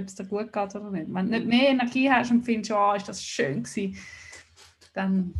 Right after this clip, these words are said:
Speaker 1: ist es ein Gedanke wert. Aber das ist streng für, das finde ich also das Lustige daran, dass glücklich sein ist nicht gratis, mal eben schon gratis, aber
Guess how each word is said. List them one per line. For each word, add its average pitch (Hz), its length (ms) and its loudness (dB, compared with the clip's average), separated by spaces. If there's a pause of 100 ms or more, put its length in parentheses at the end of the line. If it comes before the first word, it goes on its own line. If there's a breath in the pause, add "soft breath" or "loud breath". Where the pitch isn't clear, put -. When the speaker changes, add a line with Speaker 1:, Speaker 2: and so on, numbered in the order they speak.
(120)
Speaker 1:
ist 190 180 -6
es - 60 -6
ein 202 80 -2
Gedanke 190 500 2
wert. 226 240 0 (400)
Aber 220 160 0
das 240 120 4
ist - 120 -6
streng 240 460 2
für, 214 340 -8 (1600 soft breath)
das 262 180 -2
finde 294 200 4
ich 294 80 2
also 269 140 4
das 247 120 0
Lustige 269 380 0
daran, 202 180 4
dass 196 280 -4
glücklich 320 480 2
sein 302 200 -2
ist 247 260 0
nicht 294 300 0 (600)
gratis, 247 600 4
mal 254 220 2
eben 262 100 -4
schon 269 180 -2
gratis, 208 460 4
aber 196 280 -4